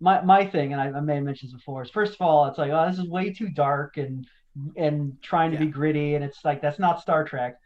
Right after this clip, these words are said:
Speaker 1: But also, at the very end, where you realize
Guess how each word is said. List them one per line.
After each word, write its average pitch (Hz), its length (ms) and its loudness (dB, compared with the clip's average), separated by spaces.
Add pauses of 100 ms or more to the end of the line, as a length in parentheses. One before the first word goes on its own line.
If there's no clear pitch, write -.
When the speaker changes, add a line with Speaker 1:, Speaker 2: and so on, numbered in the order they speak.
(220)
Speaker 1:
But 170 100 2
also, 214 320 4
at 165 80 -2
the 160 80 -8
very 175 340 2
end, 156 400 2 (300)
where 151 80 0
you 147 140 -2
realize 156 600 2